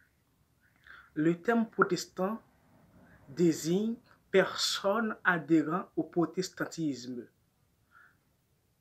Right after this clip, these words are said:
A lorijin, e, en tèm pejoratif, il est mentionné pour la première fois le dix-neuf avril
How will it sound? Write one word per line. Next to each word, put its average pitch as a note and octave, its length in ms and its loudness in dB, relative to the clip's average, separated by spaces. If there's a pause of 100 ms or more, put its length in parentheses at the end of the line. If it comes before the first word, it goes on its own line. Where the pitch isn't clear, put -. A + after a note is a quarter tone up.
(1040)
A D#3+ 80 6
lorijin, G#3+ 800 4 (960)
e, D#3+ 320 2
en E3+ 120 -4 (120)
tèm A3 240 2 (200)
pejoratif, F#3 1120 0 (1300)
il F3 140 2
est E3 60 0
mentionné F3 640 0
pour G3+ 280 -4
la F#3 140 4
première F3+ 640 4
fois D#3 640 -4 (480)
le D3+ 140 4
dix-neuf D#3 640 -4 (120)
avril E3+ 560 -2